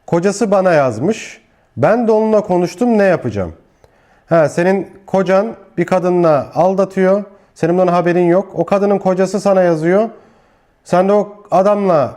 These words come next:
bir şeyler yaşıyorsun. Ne yapacağım? Ey maşallah. Evet. Arkadaşlar ne yapsın bu kadın? E, tabii ki boşanacaksın ama mevzu muhtemelen şöyle gelişti.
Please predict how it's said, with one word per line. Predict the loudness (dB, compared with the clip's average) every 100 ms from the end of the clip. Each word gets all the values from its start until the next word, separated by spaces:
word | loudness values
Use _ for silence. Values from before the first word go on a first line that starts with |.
| -10
bir | -4
şeyler | 0 0 0
yaşıyorsun. | -2 -2 -4 -2 0 2
Ne | 2
yapacağım? | 2 -2 -6 -6 -10 _ _ _ _ -2
Ey | 0
maşallah. | 2 0 0 0 0 0
Evet. | 0 0 -6 -20 _ _ _ _ _ _ _ -6
Arkadaşlar | -4 -2 -2 0 0
ne | 2
yapsın | 0 -2 -4
bu | -2
kadın? | -2 -4 -8 -14 _ _ _ _ _ _ _ _ _ -14
E, | -6
tabii | -4 -4
ki | -4
boşanacaksın | -2 0 0 -2 -2 0
ama | 0
mevzu | 2 0 0
muhtemelen | -2 0 0 0
şöyle | 0 -2 0
gelişti. | -2 -4 -6